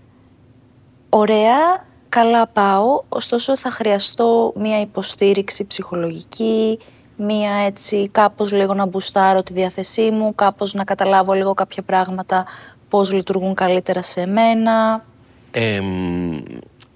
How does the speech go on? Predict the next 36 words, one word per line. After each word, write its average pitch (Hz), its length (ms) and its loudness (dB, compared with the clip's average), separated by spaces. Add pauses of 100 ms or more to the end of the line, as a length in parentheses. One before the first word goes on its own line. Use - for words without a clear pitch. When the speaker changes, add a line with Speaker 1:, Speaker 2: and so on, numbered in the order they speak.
Speaker 2:
να 101 220 -2
πω, 127 280 0
"Καλά 110 300 2
πάω, 107 320 2
αλλά 98 140 0
θα 95 100 -6
χρειαστώ 92 360 -2
και 98 180 0
υποστήριξη", 98 720 -2
δεν 113 160 0
το 117 60 0
έχω, 73 520 -2 (540)
ε, - 260 -6 (160)
πει, 90 300 -4
αλλά 92 440 2
το 101 100 -10
ότι 92 200 -8
δεν 95 160 -2
πάμε 113 200 0
καλά, 87 260 2 (220)
<laughs> - 180 -20
θα 131 80 0
χρειαστούμε - 440 -2
υποστήριξη, 120 600 -4 (540)
το - 80 0
έχω 101 200 0
πει. - 260 -12 (320)
Υπήρξε - 760 -4
μία 110 280 0
φάση 92 760 0
πριν 95 180 -2
από 98 160 -4
καμιά 76 220 -6
δεκαριά 78 360 -4
χρόνια 90 520 0
όπου, 73 580 -10